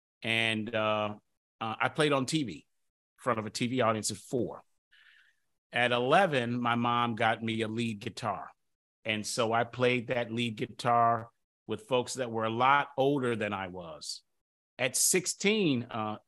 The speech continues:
L T and brand nerds, my mom bought me a snare drum and then a trap set. And I actually got to, uh, uh,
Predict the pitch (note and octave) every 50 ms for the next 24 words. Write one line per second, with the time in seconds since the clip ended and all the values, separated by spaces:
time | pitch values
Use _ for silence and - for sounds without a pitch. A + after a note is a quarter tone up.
0 | _ A#2+ A#2+ A#2 A#2 A2+ - A#2+ A#2 A2 G#2 G2 A2 A2 G#2+ G#2 G#2 G2+ G#2 G#2
1 | G#2 G2+ G2+ G2+ G2 F#2+ - - - _ _ _ _ _ _ A2+ A#2+ A#2+ B2 B2+
2 | B2+ B2+ B2+ B2 B2 A#2+ A2+ B2+ B2 B2 A#2 A#2+ A#2+ A#2 A2+ A2 G#2+ - - -
3 | C#3+ D3+ E3 E3+ D#3+ C3 B2+ D3+ D3+ D3+ D3 C#3+ B2 A#2+ A2+ A#2+ A#2 A#2 A2+ -
4 | - - - - C#3+ A#2+ - - - - - - F#2 - - - - - - _
5 | _ _ _ _ _ _ _ _ _ _ _ _ _ - A#2 A2+ A2+ A#2+ A#2+ C3+
6 | D3+ D3+ C#3 B2+ - - B2+ B2 A#2+ A2+ G2 F#2 A2+ D3 F#3 - - - - -
7 | C3+ B2 A#2+ A#2+ A#2 A2+ A2+ A2 G#2+ G#2 G#2 G#2 G#2 G#2 G#2 - _ - G#2+ G#2